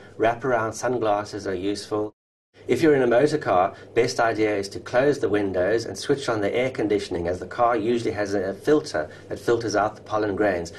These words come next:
So then you're in a relatively, uh, pollen-free environment. Swimming should be, uh, a sport which they can do,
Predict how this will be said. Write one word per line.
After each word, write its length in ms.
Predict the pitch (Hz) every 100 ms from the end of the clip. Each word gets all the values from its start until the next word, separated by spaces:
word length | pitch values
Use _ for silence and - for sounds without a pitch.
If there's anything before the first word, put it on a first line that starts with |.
| -
So 100 | -
then 160 | 101 117
you're 140 | 120
in 80 | 110
a 100 | 110
relatively, 680 | 101 113 131 - 101 107 92 - - -
uh, 160 | 101 90
pollen-free 640 | - 113 113 107 113 107
environment. 760 | 98 92 95 101 92 82 - - - -
Swimming 440 | - 170 156 135
should 220 | - 135
be, 380 | 131 117 110 104
uh, 460 | 95 95 92 78 78
a 80 | -
sport 400 | - 120 113 113
which 160 | 101 -
they 140 | 95
can 240 | - 95
do, 340 | 95 107 120